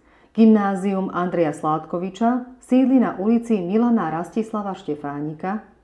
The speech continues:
a park Andreja Sládkoviča je na ulici dvadsiateho deviateho augusta.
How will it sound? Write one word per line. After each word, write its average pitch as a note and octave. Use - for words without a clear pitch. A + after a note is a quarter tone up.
a -
park -
Andreja G3
Sládkoviča D#3+
je F#3
na D#3
ulici A3
dvadsiateho F3
deviateho E3+
augusta. D3